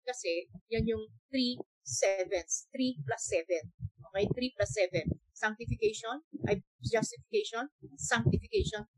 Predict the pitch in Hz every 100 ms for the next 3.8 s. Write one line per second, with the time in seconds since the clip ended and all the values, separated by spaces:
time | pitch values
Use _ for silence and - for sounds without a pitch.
0 | - _ - 214 202 123 110 107 107 -
1 | _ _ _ _ _ _ _ _ - -
2 | - 135 220 247 226 180 - - 233 -
3 | 214 214 208 214 - 339 - -